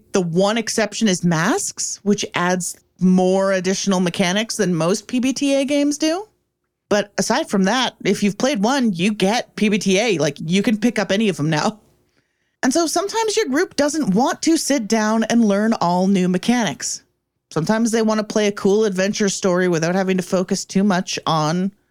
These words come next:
learning a new rule set and learning how to do, like, extensive character builds. Mon Week is perfect for that.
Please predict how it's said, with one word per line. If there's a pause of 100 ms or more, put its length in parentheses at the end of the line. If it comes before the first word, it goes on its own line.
(280)
learning
a
new
rule
set (480)
and
learning
how
to
do, (120)
like,
extensive
character
builds. (440)
Mon
Week
is
perfect
for
that.